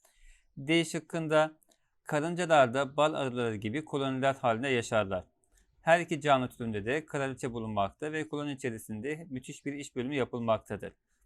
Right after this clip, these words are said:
Bu canlı da çalışkanlığı da bilinmektedir. Burada üçüncü kişi ağzından anlatılmış ve ikincisi de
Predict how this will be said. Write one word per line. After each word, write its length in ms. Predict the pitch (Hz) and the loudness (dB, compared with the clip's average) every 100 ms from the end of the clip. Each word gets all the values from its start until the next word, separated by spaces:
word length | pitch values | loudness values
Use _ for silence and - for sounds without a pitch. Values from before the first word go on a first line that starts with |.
| - | -8
Bu 120 | 180 | -2
canlı 300 | 165 143 117 | 2 2 2
da 180 | 143 156 | 0 0
çalışkanlığı 680 | 143 135 - 143 135 131 120 | -4 -4 -4 0 0 0 -2
da 140 | 143 | -2
bilinmektedir. 680 | 127 123 120 110 95 117 160 _ _ _ _ _ - | -2 -2 -4 -4 -4 -2 -4 _ _ _ _ _ -6
Burada 420 | 185 151 160 202 _ _ _ _ _ _ - | -4 2 2 2 _ _ _ _ _ _ -12
üçüncü 340 | 135 151 151 | -4 0 0
kişi 220 | 156 - 170 | -2 2 6
ağzından 380 | 170 170 165 | 6 6 -2
anlatılmış 680 | 170 170 170 170 170 180 - - | -2 -2 -4 -4 -6 -8 -12 -10
ve 160 | 170 - _ | -8 -8 _
ikincisi 580 | 160 175 165 143 - 123 | -6 -4 -4 -6 -6 -2
de 300 | 139 185 | 0 0